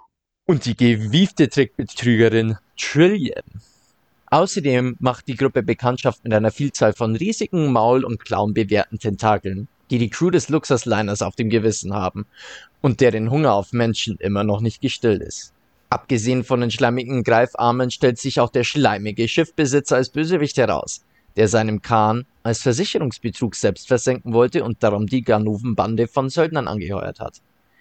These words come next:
Die in Zwietracht liegende Gruppe wird nach und nach von Tentakeln zerpflückt und verschlungen. Während John und Trillian im Finale dem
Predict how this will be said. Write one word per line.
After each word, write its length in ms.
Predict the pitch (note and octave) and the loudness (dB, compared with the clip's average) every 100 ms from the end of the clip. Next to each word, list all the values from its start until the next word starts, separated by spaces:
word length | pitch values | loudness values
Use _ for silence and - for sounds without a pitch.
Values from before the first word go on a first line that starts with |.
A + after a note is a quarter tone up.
| _ _ - | _ _ -2
Die 220 | A2 G2+ | 0 0
in 280 | - G#2 G2 | -2 -4 -2
Zwietracht 800 | - - G2 B2+ F3 - B2+ - B2 | -2 -4 -2 -2 -2 2 0 0 -6
liegende 440 | A#2 A2+ A#2+ A2+ | -6 -2 0 0
Gruppe 540 | - C#3+ C3 G#2+ G#2 | 0 0 4 4 2
wird 180 | B2 - | 0 0
nach 300 | B2 B2 - | 2 2 0
und 120 | B2 | -4
nach 180 | A2 A#2 | -2 0
von 220 | - A#2 | 0 -2
Tentakeln 640 | - A#2 - C3 B2+ A2+ G2+ | 0 -4 0 0 0 -4 -2
zerpflückt 640 | A#2 - - D3+ - - | -2 -2 -2 -4 -4 -6
und 180 | A#2 G2+ | -6 -4
verschlungen. 720 | - G2+ - G#2+ F#2 - A2+ _ - - - | -2 -4 -2 -2 -2 -8 -16 _ -20 -12 -2
Während 340 | G#2+ G#2 F#2 | 0 0 0
John 300 | B2+ C3+ D3+ | 2 4 2
und 120 | A2+ | 0
Trillian 400 | - C3 C3+ C3+ | 2 2 4 2
im 140 | B2 A2 | 0 0
Finale 600 | B2+ A#2 A2+ A#2+ B2+ A#2 | 0 2 4 4 2 0
dem 220 | A2 | -2